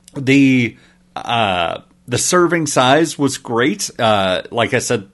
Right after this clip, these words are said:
for the price, it's au-, outstanding. Um, there just wasn't really anything that blew me away.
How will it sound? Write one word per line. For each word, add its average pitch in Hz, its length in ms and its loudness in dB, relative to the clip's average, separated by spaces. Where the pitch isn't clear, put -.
for 113 180 -2
the 98 120 -2
price, 123 400 0
it's 95 160 -8
au-, 101 240 -2
outstanding. 120 720 -2
Um, 123 380 0
there - 320 2
just 240 340 2
wasn't 151 440 -4
really 135 460 2
anything 110 680 -6
that 101 520 -2
blew 127 220 4
me 135 180 0
away. 85 420 -6